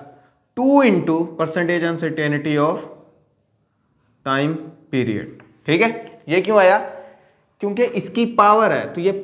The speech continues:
power के साथ इसकी percentage uncertainty multiply होगी, और length की as such वैसे की वैसे, क्योंकि कोई power नहीं, ये आ जाएगी,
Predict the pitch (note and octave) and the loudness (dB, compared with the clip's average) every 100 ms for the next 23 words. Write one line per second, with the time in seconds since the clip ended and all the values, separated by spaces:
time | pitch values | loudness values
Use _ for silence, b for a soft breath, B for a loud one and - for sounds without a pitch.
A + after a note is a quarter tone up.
0 | - G3 G#3 A#3+ A#3 A3+ F#3+ E3+ E3 - | -2 4 4 4 0 0 0 -2 -4 -6
1 | F3+ E3+ E3 D#3+ E3+ E3 D#3+ D#3+ C#3+ C#3+ | -4 -4 -4 -4 -2 -4 -4 -6 -4 -6
2 | C3 C#3+ B2+ A#2+ A#2+ A#2 A#2 G#2 G#2 A#2 | -4 -4 -2 -6 -6 -6 -6 -8 -12 -2
3 | C#3 C3+ C#3+ E3+ E3+ E3 C#3+ C#3+ D#3 D3+ | 0 4 4 4 0 2 2 2 -4 -2
4 | C#3+ C3+ D3 C#3+ C#3+ C3+ D3+ C#3+ D3 C#3+ | -2 -2 -4 -2 -2 -2 -6 -8 -6 -6
5 | C#3+ D#3+ D3+ D#3 D#3 D3 F#3+ G#3+ G3+ E3+ | -2 2 2 0 -4 4 4 6 2 -2